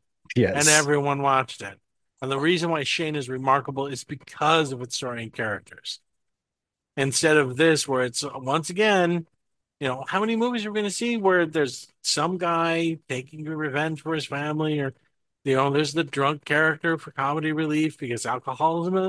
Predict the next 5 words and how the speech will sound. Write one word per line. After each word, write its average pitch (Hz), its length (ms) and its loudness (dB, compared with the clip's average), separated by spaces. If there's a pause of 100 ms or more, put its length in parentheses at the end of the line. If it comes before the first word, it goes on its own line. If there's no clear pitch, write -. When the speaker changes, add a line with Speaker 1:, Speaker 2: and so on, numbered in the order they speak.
Speaker 2:
alcoholism 160 880 -2
is 143 100 -4
funny, 175 400 2
not 131 240 0
sad. 151 480 2